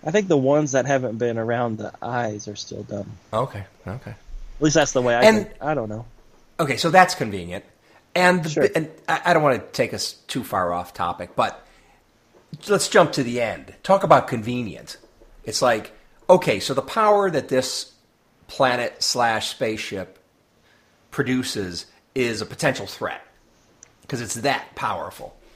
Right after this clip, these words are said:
Speaker 1: Right.
Speaker 2: Isn't it convenient how all of a sudden, with the, uh, with all the parts in place, that it jumps into a multi-dimensional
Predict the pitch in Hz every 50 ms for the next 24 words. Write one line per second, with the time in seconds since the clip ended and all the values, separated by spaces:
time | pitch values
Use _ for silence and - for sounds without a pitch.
0 | _ _ - - _ _ - 120 113 110 208 262 302 349 339 320 - - 240 208
1 | 180 180 165 143 113 90 71 76 - - - - _ _ _ _ _ _ _ _
2 | _ _ - - 147 139 135 120 113 - 139 170 220 302 392 370 - - 381 403
3 | 370 220 135 98 87 - - _ _ _ _ _ _ _ _ _ _ - 127 131
4 | 135 131 - - 139 135 135 131 135 131 135 135 131 131 131 127 127 127 123 117
5 | 127 131 139 143 180 220 220 - - 247 262 247 240 - 208 160 127 - 123 104
6 | 98 101 104 - - - - _ _ _ _ _ - - 123 113 110 107 107 107
7 | - - - 127 120 104 - - 151 143 139 131 - - - 127 127 123 117 104
8 | - - 127 117 113 107 104 104 101 101 107 - 110 113 110 110 101 101 98 98
9 | 98 95 95 92 85 - _ _ _ _ - 113 123 127 123 - 127 120 110 120
10 | 107 117 110 113 - - - 110 107 104 98 95 95 90 87 87